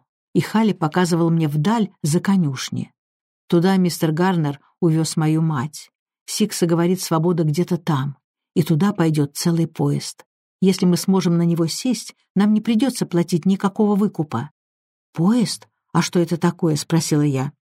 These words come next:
Потом они перестали разговаривать при мне. Даже Халли отмалчивался, но между собой перешептывались.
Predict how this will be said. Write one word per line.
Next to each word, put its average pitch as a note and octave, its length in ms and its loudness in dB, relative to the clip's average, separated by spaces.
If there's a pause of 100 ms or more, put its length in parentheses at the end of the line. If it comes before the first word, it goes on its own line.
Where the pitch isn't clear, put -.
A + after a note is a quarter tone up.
(520)
Потом D#4+ 280 2
они D4 180 2
перестали C4+ 500 0
разговаривать D#3 680 0
при D#3 140 -2
мне. D3 360 -2 (380)
Даже G3+ 260 2
Халли F3 340 0
отмалчивался, C#3 920 -4 (380)
но E3+ 80 4
между D#3 260 2
собой D#3 340 0
перешептывались. C#3+ 1000 -4